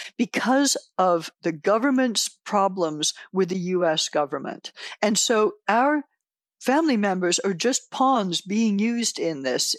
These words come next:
uh, a-, and we can't get them out. I can't sort of come up with a, an amount of money. I can't go over and just unlock, um, a jail and let someone free and, and do this deal myself. I'm completely one hundred percent, Paul is one hundred percent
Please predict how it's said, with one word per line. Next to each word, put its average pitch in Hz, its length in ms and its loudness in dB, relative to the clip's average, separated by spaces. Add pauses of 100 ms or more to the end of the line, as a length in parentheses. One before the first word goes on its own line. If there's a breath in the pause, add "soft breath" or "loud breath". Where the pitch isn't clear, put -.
uh, 151 240 2 (100)
a-, 196 180 0
and 208 220 0
we 302 80 2
can't 349 300 -2
get 285 160 -2
them 294 160 2
out. 269 260 2 (240 loud breath)
I 254 80 4
can't 339 260 0
sort 262 260 0
of 214 100 -2
come 226 200 -2
up 240 140 0
with 220 140 0
a, 190 160 -2
an 185 100 0
amount 185 280 0
of 170 100 -6
money. 185 400 0
I 220 120 2
can't 311 280 -2
go 185 220 2
over 196 260 0
and 170 120 -4
just 185 280 -2
unlock, 185 500 0 (380 loud breath)
um, 170 340 2
a 170 80 0
jail 185 440 2
and 165 140 0
let 175 200 0
someone 180 320 0
free 190 440 0
and, 165 200 -4
and 170 200 -2
do 202 200 -4
this 180 220 0
deal 170 300 0
myself. 156 560 0 (280 loud breath)
I'm 160 100 -2
completely 285 840 2 (120)
one 240 260 2
hundred 285 320 0
percent, 170 480 -2 (140)
Paul 247 300 2
is - 180 -2
one 202 240 0
hundred 208 280 0
percent 143 460 -4